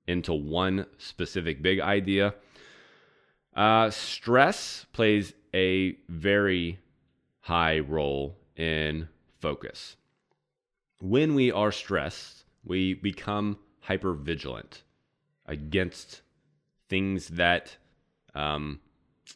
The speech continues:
things that are fearful, if you will. In other words, we become on the lookout for things that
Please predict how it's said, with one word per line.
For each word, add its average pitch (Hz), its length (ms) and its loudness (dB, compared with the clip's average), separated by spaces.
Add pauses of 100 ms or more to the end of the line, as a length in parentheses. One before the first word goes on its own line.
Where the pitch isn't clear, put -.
(600)
things 92 240 -2
that 90 100 -2
are 80 140 0
fearful, 73 680 -6
if 76 180 -10
you 76 80 -8
will. 76 360 -8
In 80 120 -4
other 139 160 2
words, 120 420 2 (360)
we 101 180 0
become 120 440 2
on 110 200 2
the 101 80 2
lookout 98 640 0
for 92 200 0
things 98 460 -2
that 90 400 0